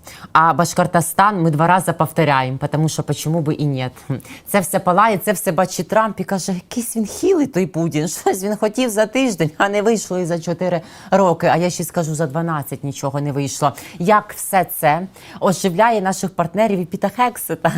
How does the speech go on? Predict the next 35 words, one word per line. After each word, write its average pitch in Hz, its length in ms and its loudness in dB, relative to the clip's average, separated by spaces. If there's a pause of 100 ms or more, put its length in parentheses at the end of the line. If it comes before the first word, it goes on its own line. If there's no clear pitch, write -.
який 175 300 -4
налакувався 190 920 2 (420)
отак 175 440 2
і 185 80 -4
приїхав 190 440 -2
в 147 40 -6
Європу, 175 580 2 (120)
щоб 165 200 -6
казати, 180 500 0
«Купуйте 233 580 -4 (260)
наше, 185 360 -4 (320)
приходьте 208 500 0
до 196 120 0
нашого 202 340 -2
магазинчика». 185 680 0
Тарас 180 300 2
Загородній 185 420 2
завжди 160 360 0
правий 143 340 0
в 123 40 -6
своїх - 360 -4
анонсах. 175 440 0 (260)
З - 80 -8
ним 202 160 0
зараз 156 220 2
про - 180 -6
це 180 160 -2
і 170 40 0
поговоримо, 165 560 0
і - 100 -4
робитиму 156 400 -2
це 151 160 -6
я, 196 140 4
Ірина 156 280 0
Узлова. 131 340 0